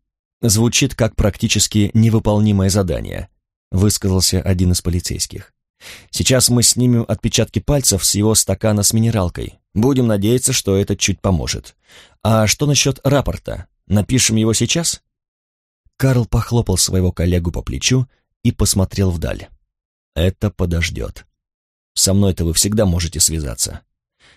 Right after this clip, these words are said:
Если возьмёте на себя опрос персонала, я займусь четырьмя оставшимися игроками команды». Они нехотя отпустили его. Он был прав. Карл кивнул потрясённому Ларсу Бранде.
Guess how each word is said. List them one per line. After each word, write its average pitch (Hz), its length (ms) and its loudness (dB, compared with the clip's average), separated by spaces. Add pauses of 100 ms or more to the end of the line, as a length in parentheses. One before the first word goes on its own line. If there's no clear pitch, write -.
(120)
Если 104 380 0
возьмёте 104 420 2
на 95 60 2
себя 101 300 2
опрос 101 300 0
персонала, 98 680 0 (180)
я 101 220 0
займусь 104 480 2
четырьмя 107 420 0
оставшимися 98 640 0
игроками 87 420 0
команды». 80 580 -2 (920)
Они 123 260 4
нехотя 120 560 2
отпустили 80 640 -2
его. 55 340 -8 (100)
Он 113 340 2
был 90 220 0
прав. - 440 -6 (840)
Карл 113 300 2
кивнул 110 420 2
потрясённому 98 760 2
Ларсу 92 460 0
Бранде. 90 560 0